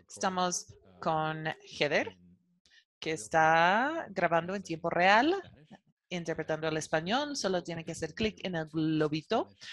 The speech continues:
y pueden escuchar en español. Y, por supuesto, hacemos también, tenemos la grabación también en español. Como siempre, hacemos lo mejor para contarles cómo y qué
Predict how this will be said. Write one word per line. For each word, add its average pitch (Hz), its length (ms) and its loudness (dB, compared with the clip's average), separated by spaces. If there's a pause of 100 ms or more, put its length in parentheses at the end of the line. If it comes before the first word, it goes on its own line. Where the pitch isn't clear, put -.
(180)
y - 80 -10
pueden 165 180 -4
escuchar 156 540 -4
en 185 180 -2
español. 151 580 -4
Y, 139 120 -10
por 143 160 -6
supuesto, 220 720 0 (1080)
hacemos 160 960 -6
también, 156 400 -6 (240)
tenemos 156 280 -8
la 156 80 2
grabación 156 400 -6
también 165 220 -6
en 185 80 -4
español. 294 440 2 (800)
Como 190 200 2
siempre, 185 520 4
hacemos 170 400 0
lo 180 120 0
mejor 196 500 0
para 160 220 0
contarles 202 800 0 (360)
cómo 247 720 2
y 180 120 -6
qué 254 600 0